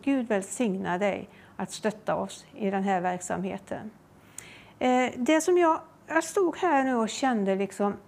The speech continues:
har lite extra tid över. Då kom det över mig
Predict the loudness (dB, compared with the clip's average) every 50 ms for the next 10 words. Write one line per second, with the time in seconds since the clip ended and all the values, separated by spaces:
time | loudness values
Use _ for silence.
0 | _ _ -20 -20 -20 -20 -16 -14 -2 0 2 2 2 2 0 0 0 -2 2 2
1 | 0 0 0 -4 -2 -2 -2 -2 -2 -2 -2 -2 -2 -2 -4 -4 -2 -2 -2 -2
2 | -4 -4 -6 -8 -8 -10 -14 -20 -20 -20 -20 -20 -20 -20 -20 -20 -20 -20 -20 -12
3 | -4 -2 -2 -2 0 -2 0 0 2 2 2 2 2 2 2 2 2 4 4 2
4 | 2 2 2 2 2 2 2 0 -2